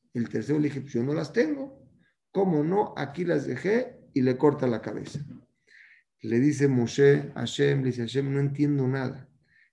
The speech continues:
Le dijo, "Es difícil que entiendas porque tu estancia en el mundo es corta, pero te voy a explicar."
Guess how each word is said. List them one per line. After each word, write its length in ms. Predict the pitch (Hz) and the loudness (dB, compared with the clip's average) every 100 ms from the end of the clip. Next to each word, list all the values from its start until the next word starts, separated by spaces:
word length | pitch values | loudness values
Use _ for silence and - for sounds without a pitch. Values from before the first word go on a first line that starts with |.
| _ | _
Le 100 | - | -2
dijo, 180 | 113 143 | 0 2
"Es 80 | 139 | 0
difícil 480 | 139 143 135 139 127 | 0 -4 -2 -2 -2
que 120 | 127 | -2
entiendas 680 | 117 127 139 131 113 - _ - | -2 0 0 0 -2 -8 _ -10
porque 300 | 120 - 113 | -8 -6 -8
tu 180 | - | -6
estancia 500 | 104 101 127 131 127 | -8 -6 -4 -2 0
en 100 | 120 | -2
el 120 | 107 110 | -2 -2
mundo 600 | 123 123 117 123 120 - _ _ _ | 0 2 0 -2 -6 -20 _ _ _
es 160 | - - | -12 -10
corta, 460 | - 123 - - _ _ | -2 -2 -2 -12 _ _
pero 140 | - 98 | -14 -8
te 100 | 104 | -2
voy 160 | 117 | 2
a 40 | 117 | 2
explicar." 540 | 117 - 98 - 139 | 0 -12 -14 -14 -20